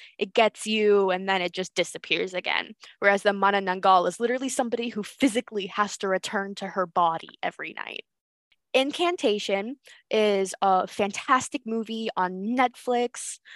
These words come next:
Um, I really did enjoy it. Um, let me see. And again, it's from Taiwan. I rated it probably, like, about a two out of ten on the gore score. It is mostly kind of like a thriller, very minimal violence, but it is quite intense.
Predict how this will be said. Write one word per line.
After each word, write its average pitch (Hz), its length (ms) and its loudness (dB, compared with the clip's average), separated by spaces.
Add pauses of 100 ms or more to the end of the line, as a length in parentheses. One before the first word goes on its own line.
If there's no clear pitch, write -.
(240)
Um, 185 360 -2
I 262 300 4 (100)
really 208 500 -6 (180)
did 185 220 0
enjoy 180 460 -2
it. 170 300 -6 (160)
Um, 196 420 -4 (840)
let - 60 -20
me - 100 -20
see. - 280 -12
And 214 100 0
again, 196 280 0
it's 180 120 -10
from 220 180 -2
Taiwan. 202 640 2 (320)
I 202 140 4
rated 247 380 2
it 254 160 4
probably, 208 480 0
like, 196 200 -2
about 190 280 2
a 185 60 -2
two - 240 -2
out 208 140 6
of 196 80 -4
ten 214 400 -2
on 196 120 -8
the 185 100 -6
gore 202 280 2
score. 262 580 2
It 208 160 -2
is 226 280 4
mostly 208 600 -2
kind 190 260 -2
of 185 100 -8
like 190 160 -4
a 175 80 -8 (140)
thriller, 208 680 0
very 220 300 2
minimal 196 460 0
violence, - 600 -4
but 190 100 -4
it 190 100 -2
is 262 140 0
quite 185 340 0
intense. - 640 -6